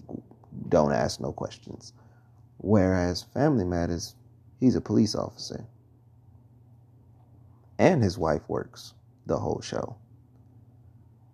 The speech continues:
Fresh Prince, he's a lawyer, then a judge, and his wife works the whole show.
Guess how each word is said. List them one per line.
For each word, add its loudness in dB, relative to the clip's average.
Fresh -4
Prince, 0
he's -4
a -4
lawyer, 0
then 4
a -2
judge, 2
and 0
his -2
wife -2
works -8
the -2
whole -4
show. -6